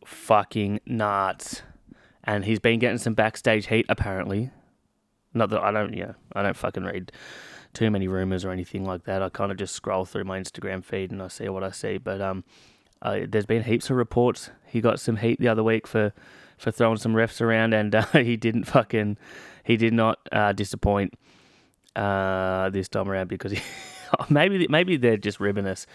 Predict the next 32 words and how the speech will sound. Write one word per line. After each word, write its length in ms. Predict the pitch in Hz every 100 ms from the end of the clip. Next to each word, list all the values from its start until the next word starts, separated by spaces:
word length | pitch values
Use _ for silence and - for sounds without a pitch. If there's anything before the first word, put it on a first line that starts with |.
| - - -
because 300 | 107 - 110
he 100 | 113
puts 260 | - 110
a, 220 | 104 98 -
puts 180 | - 104
a 60 | 101
fucking 360 | - 98 98
ref. 360 | 98 98 - - _ - - - - _ _ _ -
Uh, 480 | 104 98 95 98 95
no, 260 | 135 127 101 -
he 140 | - 117
put 240 | 120 123 - _ - 113
Bobby 300 | 113 113 117
through 200 | - 107
the 100 | 98
fucking 320 | - 95 92
table 340 | 87 98 95 92
first, 500 | - 98 98 104 - _ - _ _ -
and 140 | 107
then 80 | 107
he 80 | 101
just 300 | 95 92 - _ _ -
F 120 | 101
fives 320 | - 95 95
a 60 | 98
ref 200 | 95 90
onto 280 | 98 92 101
the 160 | 98
already 280 | 95 95 95
flat 300 | 90 101 -
table. 320 | - 95 -
So, 280 | - - 95